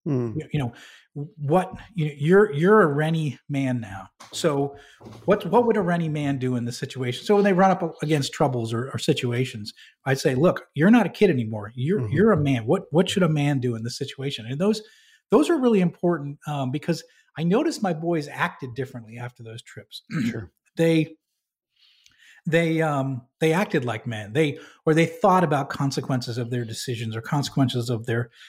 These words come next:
Speaker 2: of the things they were doing. The other thing is we made them get jobs.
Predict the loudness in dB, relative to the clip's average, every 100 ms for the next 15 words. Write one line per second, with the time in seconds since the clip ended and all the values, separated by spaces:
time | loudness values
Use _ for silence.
0 | -10 -6 -2 0 0 -2 -8 -4 -4 -4
1 | -8 -14 _ -20 _ 4 6 8 6 6
2 | 6 8 6 6 4 2 2 4 4 2
3 | -6 -10